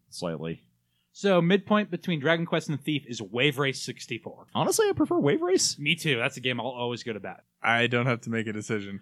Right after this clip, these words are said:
Speaker 2: So final
Speaker 1: Well, no,
Speaker 2: question.
Speaker 1: I wa-, I wanna know what you would have decided, though.
Speaker 3: Probably Wave Race.
Speaker 1: Okay. <laughs>
Speaker 2: Final
Speaker 3: Even though
Speaker 2: que-
Speaker 3: I've played a better Wave Race game.
Speaker 2: Final question. Is Hitman better or worse than Lords of the Realm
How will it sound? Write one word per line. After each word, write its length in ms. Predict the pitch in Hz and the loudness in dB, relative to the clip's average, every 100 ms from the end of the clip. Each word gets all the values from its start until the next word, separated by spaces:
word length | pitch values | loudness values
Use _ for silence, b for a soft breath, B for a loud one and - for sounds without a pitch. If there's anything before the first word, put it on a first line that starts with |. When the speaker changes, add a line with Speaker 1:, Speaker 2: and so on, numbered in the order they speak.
| _ | _
Speaker 2:
So 180 | - 151 | -4 -2
final 440 | - 233 233 233 | 2 6 8 8
Speaker 1:
Well, 40 | 196 | 8
no, 80 | 254 | 10
Speaker 2:
question. 160 | 233 | 10
Speaker 1:
I 40 | 233 | 10
wa-, 120 | 247 | 10
I 100 | 220 | 10
wanna 220 | 240 262 | 10 10
know 120 | 220 | 10
what 140 | 214 180 | 10 8
you 80 | 160 | 8
would 120 | 151 | 6
have 60 | 120 | 4
decided, 440 | - 127 90 76 | 4 4 2 0
though. 300 | 80 73 76 | -2 -2 0
Speaker 3:
Probably 300 | - 175 139 | 0 2 2
Wave 240 | 110 101 113 | 2 0 2
Race. 380 | 123 139 - - | 4 2 2 -2
Speaker 1:
Okay. 180 | 87 64 - | -2 0 2
<laughs> 560 | - - 330 - 403 - | 2 8 6 8 4 8
Speaker 2:
Final 300 | 285 247 254 | 10 10 8
Speaker 3:
Even 80 | 147 | 8
though 60 | |
Speaker 2:
que- 80 | 139 | 8
Speaker 3:
I've 100 | 131 | 6
played 220 | - 131 | 6 6
a 40 | 123 | 6
better 300 | 127 123 123 | 6 6 6
Wave 300 | 117 117 113 | 4 4 4
Race 240 | 120 123 | 4 4
game. 380 | - 120 120 131 - _ _ - | 6 6 6 2 -6 _ _ 0
Speaker 2:
Final 240 | 180 190 | 0 0
question. 500 | 190 165 - 131 117 - _ | 0 -2 -2 -4 -4 -10 _
Is 220 | 123 123 | -12 -8
Hitman 440 | - 120 147 139 120 | -6 -6 -4 -6 0
better 180 | 147 156 | 2 4
or 160 | 147 139 | 2 2
worse 280 | 127 113 - | 0 -2 -6
than 160 | 113 | -8
Lords 240 | 110 120 117 | -4 -4 -4
of 80 | 104 | -6
the 100 | 110 | -6
Realm 240 | 98 98 | -8 -10